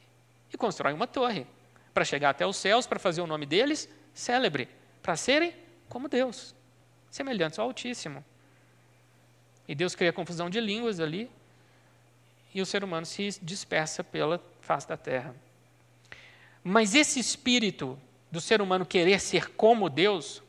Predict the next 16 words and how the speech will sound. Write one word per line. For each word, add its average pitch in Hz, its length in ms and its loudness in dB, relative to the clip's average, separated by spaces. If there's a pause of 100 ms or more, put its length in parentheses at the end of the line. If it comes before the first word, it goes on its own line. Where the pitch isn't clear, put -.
aqui 196 160 -10
no 247 60 -6
Brasil 220 280 6
a 220 40 -2
gente 214 200 -8
tem 220 120 -2
até 233 120 -4
algumas 285 280 -4
pessoas 170 520 -6 (380)
que - 140 0
acham 147 260 0
que - 60 -12
são 285 180 -8
Deus. 135 420 -6 (680)
Não 127 100 -16
tem? 240 300 2